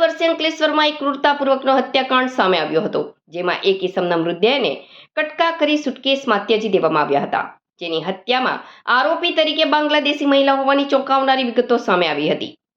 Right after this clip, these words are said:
પોલીસે તેને રિપોર્ટ પણ કરી હતી. તો ભૂતકાળમાં સ્વર્ણકાર તરીકે આવતા કારીગરો પણ બાંગ્લાદેશી હોવાનું ખુલી ચૂક્યું છે. તો અંકલેશ્વરમાં પકડાયેલ બાંગ્લાદેશીઓને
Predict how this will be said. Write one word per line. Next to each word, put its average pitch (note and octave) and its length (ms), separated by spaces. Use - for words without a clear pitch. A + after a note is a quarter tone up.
પોલીસે G3 400
તેને F3 240
રિપોર્ટ C4 340
પણ G#3+ 260
કરી F3 220
હતી. D#3 240
તો D#4 140
ભૂતકાળમાં E4+ 640
સ્વર્ણકાર C#4+ 520
તરીકે C#4 260
આવતા C4 320
કારીગરો B3 420
પણ A#3 200
બાંગ્લાદેશી G#3 580
હોવાનું A3+ 340
ખુલી G#3 260
ચૂક્યું D#3 360
છે. - 80
તો E3 120
અંકલેશ્વરમાં F3 600
પકડાયેલ F#3 400
બાંગ્લાદેશીઓને F#3 720